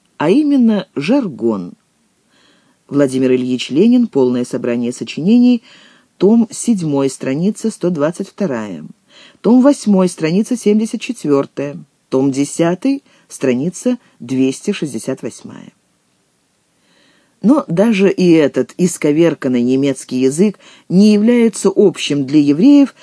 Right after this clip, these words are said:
живущих во многих государствах. Например, в Англии лишь один из каждых ста евреев владеет этой своеобразной разновидностью немецкого языка. Пода.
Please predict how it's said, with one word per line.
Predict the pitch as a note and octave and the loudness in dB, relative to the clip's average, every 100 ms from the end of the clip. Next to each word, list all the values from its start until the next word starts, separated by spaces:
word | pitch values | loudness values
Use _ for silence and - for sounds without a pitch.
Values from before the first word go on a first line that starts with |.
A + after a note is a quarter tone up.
| - _ | -20 _
живущих | E3 A3 A#3+ C4 - A3+ | -2 0 2 0 0 -2
во | F3 F3+ | 0 0
многих | F3 F#3+ F3 | 2 2 0
государствах. | E3 - C3+ F#2+ D#2+ - - - _ _ _ _ _ - | -2 -4 -6 -8 -10 -18 -20 -20 _ _ _ _ _ -10
Например, | - B3+ B3+ C4 | -4 2 6 6
в | A#3+ | 4
Англии | D#4 C#4+ D3 B2+ B2 G2 - - - | 4 2 2 2 2 2 -6 -20 -8
лишь | - G#3 A#3 - | 0 2 2 -2
один | A3+ A#3+ F3 E3+ C#3 | 0 0 0 0 0
из | D3 D#3+ | 0 -2
каждых | - F3 F3 E3 F3 | -2 -4 -2 -2 -4
ста | - - C#4+ | -8 -2 0
евреев | D#4+ F#3 C3+ B2+ A2+ A2 _ - - | 2 0 2 2 2 0 _ -20 -6
владеет | C#3 D3+ C3 G#3 C#4 C4+ - _ - | 0 0 2 2 4 2 -6 _ -8
этой | A3+ C4+ | -4 -2
своеобразной | B3 D#3 C#3+ B2+ C#3 C4 A#3+ B3 | -2 0 0 0 -2 -2 0 2
разновидностью | G3 C#3 B2 C3 D#3 D#3+ - - C#3+ C3+ | 2 0 -2 -2 -4 -6 -10 -4 0 0
немецкого | D3 D3+ B2+ B2 A#2 - B2+ | 0 -2 0 0 -4 -6 -4
языка. | B2+ B2 A#2 G#2+ - F2+ - _ _ _ _ _ _ _ _ _ _ _ _ _ - | -2 -2 -6 -8 -10 -14 -16 _ _ _ _ _ _ _ _ _ _ _ _ _ -2
Пода. | E3+ D#3 C3+ C#3+ | 2 2 2 0